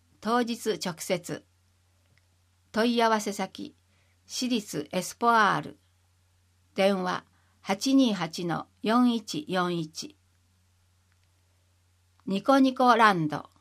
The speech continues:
大きな鯉のぼり作り。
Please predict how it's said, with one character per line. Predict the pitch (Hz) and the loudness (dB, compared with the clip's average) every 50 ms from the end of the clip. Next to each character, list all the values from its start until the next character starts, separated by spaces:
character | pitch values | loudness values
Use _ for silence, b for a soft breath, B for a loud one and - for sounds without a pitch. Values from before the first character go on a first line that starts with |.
| _ _ _ _ _ _ _ _ _ _ _ _ _ _ _ _ _ - | _ _ _ _ _ _ _ _ _ _ _ _ _ _ _ _ _ -2
大 | - 254 269 262 254 | 2 2 4 2 2
き | - - 180 | -2 -4 -2
な | 175 160 151 151 - | 0 2 0 0 0
鯉 | - 220 233 262 | 0 2 2 4
の | 254 254 247 233 | 4 4 4 4
ぼ | 214 240 233 | 4 2 2
り | 220 220 196 | 2 0 -2
作 | - 196 - - 170 151 | -2 -6 -8 -6 -10 -8
り。 | 147 127 - | -8 -10 -14